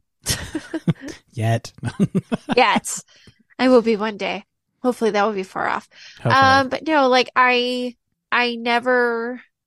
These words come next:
Speaker 1: I never got the sense that they were jealous of me or they, they, we never had an issue connecting. Like,
Speaker 2: Well, and that was my next question, because she, the mom said, "I, I was afraid that we couldn't connect."
Speaker 1: Yeah.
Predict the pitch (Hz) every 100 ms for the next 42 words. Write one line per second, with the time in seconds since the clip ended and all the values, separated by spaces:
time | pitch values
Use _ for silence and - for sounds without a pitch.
0 | _ - 240 240 247 247 254 247 226 202
1 | - - 220 214 220 - - - - -
2 | 104 - - - - - 208 208 208 202
3 | 202 196 196 196 - _ _ _ - 214
4 | 214 226 - 220 - 214 202 196 196 196
5 | 208 _ _ _ - 202 196 190 190 190
6 | 185 185 185 - 185 185 - 185 180 180
7 | 180 180 - - 214 240 277 311 370 320
8 | 320 302 - 240 247 - - 214 208 -
9 | 196 - 233 277 214 202 - - - -
10 | _ - 156 156 156 147 131 120 - 127
11 | - 110 120 127 - 135 - - 127 123
12 | 120 113 - 117 101 92 92 - _ _
13 | - - 120 110 107 117 107 101 98 107
14 | 113 98 - 107 95 92 _ - 220 214
15 | 185